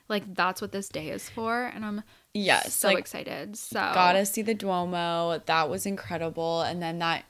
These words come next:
Speaker 2: iconic shopping mall with, like, the gold dome
Speaker 1: So
Speaker 2: buildings. We'll do
Speaker 1: excited.
Speaker 2: that. I think we have, like,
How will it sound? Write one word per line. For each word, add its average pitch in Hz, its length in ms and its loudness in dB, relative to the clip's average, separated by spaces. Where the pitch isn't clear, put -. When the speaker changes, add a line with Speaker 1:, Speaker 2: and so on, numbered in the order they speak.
Speaker 2:
iconic 165 680 -6
shopping 160 640 -4
mall 156 380 -2
with, 160 180 -4
like, 160 220 -2
the 170 80 -4
gold 151 640 0
dome 165 400 2
Speaker 1:
So - 160 2
Speaker 2:
buildings. 170 720 4
We'll 175 100 -2
do 165 140 -4
Speaker 1:
excited. 160 360 -2
Speaker 2:
that. 180 300 8
I 127 100 2
think 185 220 -6
we 247 120 -2
have, 311 260 -6
like, 330 260 -6